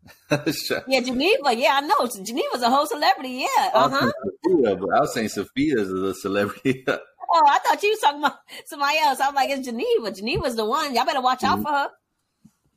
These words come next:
Speaker 1: Mm-hmm.
Speaker 2: Yep.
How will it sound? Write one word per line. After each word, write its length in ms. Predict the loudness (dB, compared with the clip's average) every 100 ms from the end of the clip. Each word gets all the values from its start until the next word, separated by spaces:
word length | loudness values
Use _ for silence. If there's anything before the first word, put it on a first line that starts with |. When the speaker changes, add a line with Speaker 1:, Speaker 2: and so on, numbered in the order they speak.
| _ _ _ _ _ _ _ _
Speaker 1:
Mm-hmm. 600 | -2 0 2 4 4 2 -8 _ _ _ _ _ _ -20 _ _ _ _ _ _ _ _ _ _ -20 -10
Speaker 2:
Yep. 300 | 0 2 2